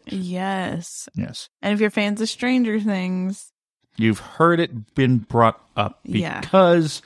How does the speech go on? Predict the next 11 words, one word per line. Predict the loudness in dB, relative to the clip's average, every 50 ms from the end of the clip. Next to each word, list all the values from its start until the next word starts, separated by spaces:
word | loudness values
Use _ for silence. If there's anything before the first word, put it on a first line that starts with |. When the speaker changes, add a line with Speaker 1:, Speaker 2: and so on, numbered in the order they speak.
| -20 -20 -20 -20 -20 _ _ 0
Speaker 2:
it's | 2 2 2 0 0
loosely | 0 0 0 2 0 -2
based | 0 2 4 4 2 2 0 -4
on | -2 0 2 2 2
the | 0 0 -2 -2 -2 -2 -4 -4 -6 -8 _ _ _ _ _ _ _ _ _
supposed | -6 -6 -2 2 4 4 4 4 0 -2
stories | -4 -4 -2 0 2 2 2 2 0 0 -2 -4 -6 -6
and, | -4 -2 -2 -2 -2 -4 -6 -6 -8 -10 -8
uh, | -6 -4 -2 -2 -4 -4
testimonial | -4 -2 -4 -2 0 0 0 2 2 0 -4
encounters | -8 -10 -8 -4 -2 0 2 2 2 0 0 -2 -4 -8